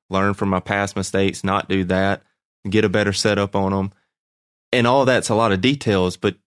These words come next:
you just learn a lot, like, from the whole woodsmanship to just, um, learning from a past mistake.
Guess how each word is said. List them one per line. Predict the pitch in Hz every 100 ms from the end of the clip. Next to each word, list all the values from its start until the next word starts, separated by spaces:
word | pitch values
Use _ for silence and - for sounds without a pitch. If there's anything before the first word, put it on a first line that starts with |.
| -
you | 107
just | 120 92
learn | 101 127
a | 90
lot, | 87 85
like, | 90 87 -
from | - 101
the | 92
whole | 120 101
woodsmanship | 113 - 101 - 107 98 -
to | 98
just, | 101 95 -
um, | 95 90
learning | 98 113
from | 107 107
a | 98
past | 104 101 98
mistake. | 98 - 95 95 92